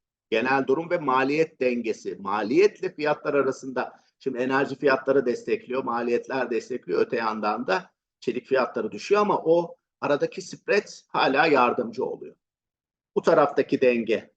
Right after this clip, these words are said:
önemli. İç piyasadaki genel tabii ki hava önemli. Bir de Çin bütün dünyaya şu anda malını gönderiyor. Bu konuda bir anti-dumping,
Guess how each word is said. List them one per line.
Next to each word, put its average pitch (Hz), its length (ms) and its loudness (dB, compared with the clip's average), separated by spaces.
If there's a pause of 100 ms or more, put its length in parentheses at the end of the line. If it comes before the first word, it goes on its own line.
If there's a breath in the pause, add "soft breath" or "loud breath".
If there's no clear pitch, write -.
önemli. 92 560 -12
İç - 200 -12
piyasadaki 131 600 0
genel 113 520 0
tabii 92 260 -8
ki - 320 -6 (300)
hava 110 400 0
önemli. 123 640 0
Bir 190 240 4
de 196 280 2 (340)
Çin 175 320 -6
bütün 196 260 -2
dünyaya 156 420 2
şu 151 160 -2
anda 147 520 0 (440)
malını 131 340 0
gönderiyor. 123 640 4 (640)
Bu - 60 -12
konuda 156 280 4
bir 170 80 4
anti-dumping, 135 800 0